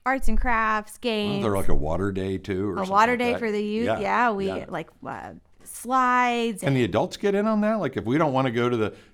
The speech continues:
Speaker 2: business sessions, can we go to the petting zoo or the
Speaker 1: Yeah, I
Speaker 2: water
Speaker 1: actually
Speaker 2: slides?
Speaker 1: thought about standing at the back of the sanctuary and doing, like, a baka, like, a call, and people, when you hear that, you can come follow me. I'll sneak you out.
Speaker 2: Right, right, right. I m-, I might do that.
Speaker 1: <laughs> Yeah, well, I look forward to it. So,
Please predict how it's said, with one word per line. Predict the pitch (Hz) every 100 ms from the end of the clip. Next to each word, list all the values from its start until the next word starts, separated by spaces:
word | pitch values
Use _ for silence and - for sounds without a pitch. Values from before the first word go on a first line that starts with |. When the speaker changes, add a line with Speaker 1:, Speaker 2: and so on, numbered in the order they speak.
| -
Speaker 2:
business | 113 135 127
sessions, | 131 127 135
can | - 98
we | 98
go | 101 113
to |
the | 104
petting | 104 113 113
zoo | 104 113
or | 117
the | 90
Speaker 1:
Yeah, | 381 359 -
I |
Speaker 2:
water | - 330
Speaker 1:
actually | - 403
Speaker 2:
slides? | 226
Speaker 1:
thought | 285 294
about | 285 190
standing | - 233 240 233
at | 233
the | 226
back | 208 214
of | 208
the |
sanctuary | 214 190 208 233 226
and | 214
doing, | 208 208
like, | 190
a | 202
baka, | 392 453 - 659 605 508 427
like, | 330
a | 226
call, | 226 254 240 269
and | 247 214
people, | 247 220 214 196
when | 214
you | 220
hear | 226 220
that, | 220
you | 220
can | 214
come | 214 208
follow | 196 196
me. | 196 196
I'll | 190
sneak | 190 202 190
you | 185
out. | 180
Speaker 2:
Right, | 139 127 - -
right, | 85 98 427 90
right. | 90 82 - - -
I | 92
m-, | 92 90
I | 87
might | 87 87 82
do | 92
that. | 95 -
Speaker 1:
<laughs> | -
Yeah, | 285
well, | 208 196
I | 202
look | 226
forward | - 254 208
to | -
it. | 180
So, | - -